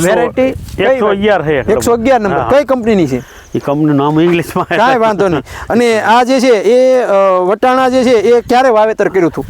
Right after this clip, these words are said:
Speaker 2: આપણે દિવાળીમાં છે. આ
Speaker 1: અ,
Speaker 2: બધું
Speaker 1: દિવાળ-,
Speaker 2: હારે.
Speaker 1: હે?
Speaker 2: દિવાળીમાં.
Speaker 1: જીરું ને બંને હારે જ વાવ્યું.
Speaker 2: હા, હા.
Speaker 1: આ બાજુ ઈ આવો. અને આની અંદર જે છે એ,
Speaker 2: એક
Speaker 1: અ,
Speaker 2: વીણી વધારી લીધી, અગિયાર હજારની વીણી થઈ.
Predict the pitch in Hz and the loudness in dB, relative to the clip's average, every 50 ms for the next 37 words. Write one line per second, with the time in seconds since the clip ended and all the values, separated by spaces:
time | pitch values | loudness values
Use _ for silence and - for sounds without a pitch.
0 | - - - - - - - - - 123 131 127 127 139 180 185 180 156 139 131 | -12 -10 -10 -10 -10 -12 -10 -8 -6 -4 -2 -2 -2 0 0 0 0 0 0 -2
1 | 127 123 117 - 131 151 160 - - - - - - - - 147 151 160 151 - | -2 -4 -4 -4 -4 -6 -6 -10 -16 -20 -20 -20 -10 -6 -4 -2 0 0 0 0
2 | 156 151 151 - 254 247 - - _ _ _ - 220 254 - - - - - - | 0 0 2 2 0 0 -2 -8 _ _ _ -4 -4 -4 -6 -8 -16 -20 -12 -4
3 | 151 170 202 190 170 160 147 - 254 254 247 226 226 214 233 226 220 202 202 220 | -2 0 2 2 2 0 0 0 0 0 0 0 0 0 0 0 0 0 0 2
4 | 226 196 165 175 165 156 151 143 131 131 123 - - - - 160 175 180 190 185 | 0 0 0 0 0 0 0 0 -2 -2 -4 -6 -8 -6 -4 -2 -2 0 0 0
5 | 196 208 220 226 240 247 - - - - - - 214 233 233 220 214 202 190 180 | 0 2 2 0 -2 -4 -6 -12 -18 -10 -6 -4 -2 0 0 0 -2 -2 -2 -2
6 | 196 233 254 254 262 262 254 277 262 247 262 262 208 262 247 208 185 220 240 254 | -2 -2 0 0 0 0 0 0 0 0 0 0 0 0 0 0 0 0 2 2
7 | 262 262 262 247 240 208 220 214 214 220 220 220 220 233 185 247 233 220 220 196 | 2 2 0 0 0 2 2 2 2 0 0 0 -2 0 0 0 0 0 0 0
8 | 190 208 202 190 196 220 214 208 208 202 202 185 190 185 185 180 170 147 156 165 | 0 0 0 0 0 2 2 2 2 2 0 0 0 0 -2 -2 -2 -2 -2 -4
9 | 127 | -4